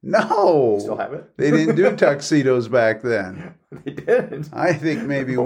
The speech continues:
Speaker 1: one
Speaker 2: they're
Speaker 1: or
Speaker 2: invented, or what?
Speaker 1: Uh, they were invented, but, uh,
Speaker 2: <laughs>
Speaker 1: you had to be, uh, for lack of better words, wealthy. And I'm just rich 'cause I have a lot of friends.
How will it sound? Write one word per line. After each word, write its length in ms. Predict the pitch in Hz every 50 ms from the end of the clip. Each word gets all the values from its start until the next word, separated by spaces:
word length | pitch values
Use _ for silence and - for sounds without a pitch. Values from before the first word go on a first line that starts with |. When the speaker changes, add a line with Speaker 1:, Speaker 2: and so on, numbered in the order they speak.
| 135
Speaker 1:
one 100 | 156 156
Speaker 2:
they're 140 | 156 151 151
Speaker 1:
or 40 | 143
Speaker 2:
invented, 320 | 131 135 135 147 185 226
or 120 | 220 165 131
what? 260 | 123 113 - - - - _ _ _ _ _ _ - - - -
Speaker 1:
Uh, 260 | 92 107 107 113 123
they 220 | 123 127 139 160
were 180 | 185 208 208 196
invented, 640 | 156 143 127 127 131 160 165 214 - 180 131 117 - -
but, 240 | 113 110 110 110 226 -
uh, 320 | - 107 107 98 95 95 101 107 107 -
Speaker 2:
<laughs> 180 | - - - 123
Speaker 1:
you 240 | 117 120 135 156 175
had 340 | 160 165 160 151 151 139 123
to 60 | 117
be, 400 | 110 110 117 113 113 113 110 107
uh, 280 | 104 98 95 95 90 82 76 _ _ _ _ _ _ _ _ _ _ _ _ _ _ _ _ _ _ _ _ _ - - - _ _ _ _
for 140 | - 117 113
lack 240 | 117 123 123 123 -
of 100 | 127 110
better 240 | 117 117 120 113
words, 340 | 113 117 113 107 107 107 110
wealthy. 580 | 107 110 117 131 143 147 - - - - - - _ _ _ _ _ _ _ _ _ _ _ _ _ _ -
And 140 | 98 107 113
I'm 140 | 127 139 139
just 240 | 127 117 104 -
rich 320 | 120 120 113 107 107 - -
'cause 160 | - 104 101
I 80 | 107 107
have 120 | 107 101
a 40 | 101
lot 180 | 98 95 95 98
of 80 | 95
friends. 540 | - 107 104 101 98 98 101 - - - -